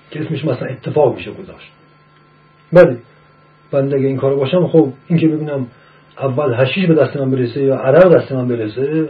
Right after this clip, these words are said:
خب معلومه هر کدوم زودتر برسه به همون گراش پیدا می‌کنم. اینها هست. ولی در نهایت مطلبی هم هست، این رو در تجربهٔ پزشکی و در تجربهٔ عامیانه هم ما شاهدیم.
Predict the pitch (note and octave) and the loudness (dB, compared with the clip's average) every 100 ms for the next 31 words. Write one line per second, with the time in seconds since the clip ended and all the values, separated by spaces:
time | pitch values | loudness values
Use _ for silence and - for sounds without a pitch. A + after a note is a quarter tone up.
0 | - C#3 C#3 C#3 D3+ B2+ C3 B2+ A#2+ B2 | -4 -4 -2 -4 -4 -4 -4 -4 -6 -4
1 | B2 A#2+ G#2+ C3+ B2+ A#2+ B2 B2 A#2 G#2+ | -2 -2 -4 -4 -4 -4 -4 -6 -8 -10
2 | G#2+ G#2+ G#2 F#2+ G#2 G2 - _ _ - | -12 -12 -12 -16 -20 -20 -20 _ _ -10
3 | D3+ C#3 C3+ B2 - _ _ _ _ - | -8 -6 -6 -6 -10 _ _ _ _ -20
4 | - - - F#3+ G3+ G3 G#3 A3 F3+ G3 | -20 -20 0 4 6 6 4 6 4 4
5 | F#3 F#3 E3+ D#3+ - F3 D#3+ D#3 - _ | 4 4 4 0 0 -2 0 -2 -6 _
6 | _ - _ _ _ _ - D#3 D3+ C#3 | _ -20 _ _ _ _ -8 -6 -4 -2
7 | D#3 D3+ C#3 C3 - D#3 C#3 C3+ C3+ B2+ | -2 -2 -6 -8 -2 0 2 0 -6 -6
8 | C#3 C#3 C3+ C3+ C#3 C#3+ C#3 B2 C3 - | -6 -6 -6 -2 -2 0 -2 -2 -6 -6
9 | D3 B2+ E3 F3 E3 | -4 -2 0 0 -2